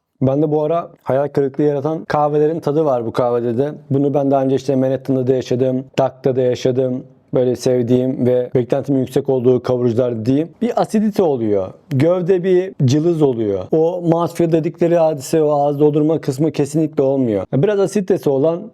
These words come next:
böyle limon asiditesine benzeyen bir asit de var. Böyle şırıl şırıl bir kahve. Yani bu sette konacak bir kahve kesinlikle değil bu. Ama en azından üçte iki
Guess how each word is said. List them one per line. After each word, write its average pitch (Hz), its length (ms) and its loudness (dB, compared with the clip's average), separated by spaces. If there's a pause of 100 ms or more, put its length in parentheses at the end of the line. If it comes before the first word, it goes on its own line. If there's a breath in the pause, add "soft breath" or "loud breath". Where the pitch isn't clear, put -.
(100)
böyle 143 380 0
limon 175 280 2
asiditesine 147 600 -2
benzeyen 143 400 2
bir 147 60 2
asit 147 320 -4
de 113 120 0
var. 131 280 -2
Böyle - 160 -4
şırıl 170 320 -2
şırıl 147 300 -2
bir 143 100 -2
kahve. 143 380 -2 (140)
Yani 131 200 0
bu 147 60 0
sette 156 520 -2
konacak 139 360 -2
bir 135 60 0
kahve 147 280 0
kesinlikle 147 420 -2
değil 139 220 0
bu. 123 300 0
Ama 139 200 0
en 156 40 0
azından 156 200 2
üçte 156 320 0
iki 165 480 -2